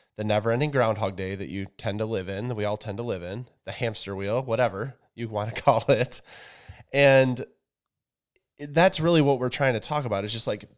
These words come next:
breaking out of it. So whether you're single, whether you have a partner, whatever, the, the, we fall into patterns of how we're living, and this gives us an opportunity to get away.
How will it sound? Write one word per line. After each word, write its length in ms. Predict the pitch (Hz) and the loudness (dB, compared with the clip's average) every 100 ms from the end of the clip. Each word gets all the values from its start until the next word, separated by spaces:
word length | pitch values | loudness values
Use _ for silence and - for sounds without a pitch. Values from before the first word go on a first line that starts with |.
| _ | _
breaking 380 | 120 131 131 117 | -4 -4 -2 -4
out 180 | 101 101 | -2 -2
of 80 | 87 | -4
it. 140 | - | -4
So 140 | - | -2
whether 260 | 135 160 202 | 4 4 4
you're 160 | 127 98 | 0 -2
single, 480 | - 135 139 143 | -2 0 2 2
whether 200 | 127 107 | 2 0
you 60 | 107 | -2
have 120 | 107 | -6
a 40 | 98 | -4
partner, 460 | - 131 123 120 | 0 0 0 -4
whatever, 680 | 117 101 113 143 143 101 208 - | -6 -4 -2 0 0 -2 -4 -6
the, 160 | 165 - | -6 -6
the, 120 | 139 - _ _ _ | -12 -18 _ _ _
we 100 | 151 | -8
fall 340 | 156 - 165 170 | -6 2 4 4
into 120 | 127 | 2
patterns 520 | - 170 202 107 101 | -2 0 2 0 -2
of 120 | 113 | -4
how 140 | 117 117 | 0 0
we're 120 | 107 | 0
living, 440 | 120 170 104 104 104 _ _ _ _ _ _ - | 0 0 0 -4 -10 _ _ _ _ _ _ -8
and 180 | 131 117 | -4 0
this 200 | 135 156 | 2 0
gives 220 | - 139 | 0 -2
us 120 | 127 - | 0 0
an 60 | |
opportunity 760 | 117 110 104 - 113 104 98 95 | 0 0 -2 0 0 0 -2 -4
to 160 | - | -6
get 160 | 104 98 | -4 -4
away. 340 | 85 85 64 | -4 -8 -10